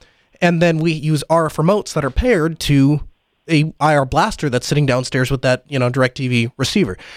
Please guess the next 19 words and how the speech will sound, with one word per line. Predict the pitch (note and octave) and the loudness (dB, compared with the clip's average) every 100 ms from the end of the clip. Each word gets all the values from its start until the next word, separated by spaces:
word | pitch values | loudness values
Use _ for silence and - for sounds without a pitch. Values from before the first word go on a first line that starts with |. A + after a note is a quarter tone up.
| - | -4
And | E3 | -2
so | D3+ D#3 | 2 0
as | C#3 | 2
far | G#3 G#3 | 2 2
as | D3+ | 0
the | E3+ | 0
user | C#4+ C4 | 2 0
is | |
concerned, | - E3 D#3 F#3+ | -2 0 2 2
they | D3+ | 2
push | E3+ | 0
a | D#3+ | 2
button | D3+ F#3 | 0 2
and | D#3 | 0
the | |
T | C3+ D#3 | 0 0
V | E3+ | 0
comes | F3 C#3+ | 0 2
on, | A#2+ C3+ | 2 0